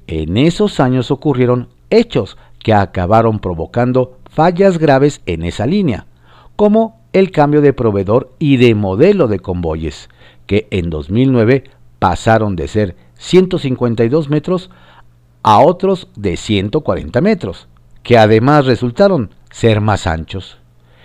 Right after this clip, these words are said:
Y fue justamente el cambio de modelo el que provocó un desgaste acelerado de los rieles debido a la incompatibilidad,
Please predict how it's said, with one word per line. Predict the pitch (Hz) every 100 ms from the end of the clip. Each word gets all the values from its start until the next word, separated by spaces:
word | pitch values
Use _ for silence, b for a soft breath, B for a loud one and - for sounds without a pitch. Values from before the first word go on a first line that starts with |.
| b b
Y | 92 92
fue | 101 101 -
justamente | _ - 240 277 - 254 254 220 175 95 - _ _ -
el | 76 -
cambio | 117 110 104 87
de |
modelo | 82 80 113 151 170 B B B
el | 123 123 113
que | 120 113
provocó | - 113 104 98 - 98
un | 95 95
desgaste | 92 87 95 110 - 104
acelerado | 92 98 90 107 175 135 92 -
de | 95 90
los | 73 78
rieles | 104 107 123 - _ _ _ -
debido | 101 113 160 190 185 180
a | 117
la | 113 110
incompatibilidad, | 113 104 107 98 - 90 - 98 92 113 127